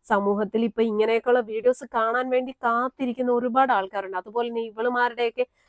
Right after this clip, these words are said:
ഇതുപോലെ കാണിച്ചുള്ള വീഡിയോയ്ക്ക് കുറെ ലൈക്ക് ചെയ്യാനും സപ്പോർട്ട് ചെയ്യാനും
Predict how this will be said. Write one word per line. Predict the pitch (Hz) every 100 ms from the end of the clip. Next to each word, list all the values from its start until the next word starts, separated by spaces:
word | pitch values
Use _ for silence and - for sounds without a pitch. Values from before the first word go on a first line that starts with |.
| -
ഇതുപോലെ | 220 233 240
കാണിച്ചുള്ള | - 220 226 247 254 247 240
വീഡിയോയ്ക്ക് | 214 214 214 226 226
കുറെ | 220 214 214
ലൈക്ക് | 202 202 208 -
ചെയ്യാനും | 254 196 196 208
സപ്പോർട്ട് | - 208 - 208 233 262
ചെയ്യാനും | 269 208 202 196